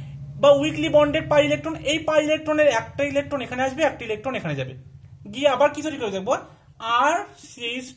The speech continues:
টু, সিএইচ two bond, সিএইচ টু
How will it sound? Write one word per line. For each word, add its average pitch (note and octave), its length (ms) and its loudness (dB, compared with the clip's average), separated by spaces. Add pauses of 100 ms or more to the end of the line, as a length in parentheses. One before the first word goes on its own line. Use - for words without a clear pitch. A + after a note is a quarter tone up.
টু, D#4 120 -6 (760)
সিএইচ B3 400 -8 (180)
two D4 120 -6 (680)
bond, C4+ 300 0 (1040)
সিএইচ B3+ 400 -8 (180)
টু D4+ 100 -4